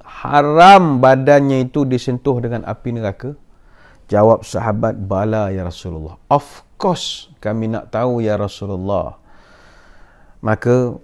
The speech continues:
"Qala ala kulli hayyinin layyinin qaribin sahlin." Kata Nabi, orang-orang yang diharamkan sentuh api neraka pada badannya ada empat.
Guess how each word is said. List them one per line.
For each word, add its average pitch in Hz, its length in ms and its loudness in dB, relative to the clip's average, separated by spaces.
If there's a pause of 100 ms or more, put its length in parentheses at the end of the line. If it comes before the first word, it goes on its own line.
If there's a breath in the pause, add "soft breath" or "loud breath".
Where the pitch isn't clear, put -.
"Qala 113 560 2
ala 110 320 0
kulli 117 560 -2
hayyinin 156 1040 -2 (160)
layyinin 151 1120 0
qaribin 143 1120 -4
sahlin." 95 880 -8 (800 soft breath)
Kata 107 240 -2
Nabi, 139 480 0 (1400 soft breath)
orang-orang 151 720 4
yang 127 320 -2
diharamkan 127 1120 -4
sentuh - 560 -4 (160)
api 117 260 -2
neraka 135 460 0
pada 113 320 -2
badannya 143 720 0 (480)
ada 98 240 -6
empat. 92 400 -10